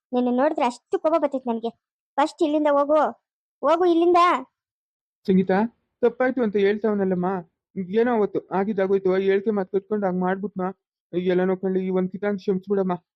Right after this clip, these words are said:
Speaker 2: ಏನ್ ಮಾಡ್ತೀಯಾ? ಹಾ? ಅಲ್ಲ, ಗಂಡು ದಿಕ್ಕಿಲ್ದಿರೋ ಈ ಪ್ರಪಂಚದಾಗ ಬದುಕಕ್ಕಾಗ್ತದೇನಮ್ಮ? ಬದುಕಕ್ಕಾಗ್ತೈತಾ? ನೀನೇ ಹೇಳು.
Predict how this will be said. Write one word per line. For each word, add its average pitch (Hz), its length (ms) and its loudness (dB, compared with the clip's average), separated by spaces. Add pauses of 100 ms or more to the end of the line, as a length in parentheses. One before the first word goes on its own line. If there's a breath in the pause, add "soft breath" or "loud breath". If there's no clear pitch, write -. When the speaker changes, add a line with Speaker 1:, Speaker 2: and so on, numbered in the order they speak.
(260)
Speaker 2:
ಏನ್ 202 220 0
ಮಾಡ್ತೀಯಾ? 190 400 -2 (520)
ಹಾ? 208 100 0 (680)
ಅಲ್ಲ, 208 120 -2
ಗಂಡು 202 320 -2
ದಿಕ್ಕಿಲ್ದಿರೋ 220 420 -2
ಈ 208 40 2
ಪ್ರಪಂಚದಾಗ 208 560 -2
ಬದುಕಕ್ಕಾಗ್ತದೇನಮ್ಮ? 190 920 -2 (540)
ಬದುಕಕ್ಕಾಗ್ತೈತಾ? 190 760 -2 (480)
ನೀನೇ 226 180 2
ಹೇಳು. 208 480 2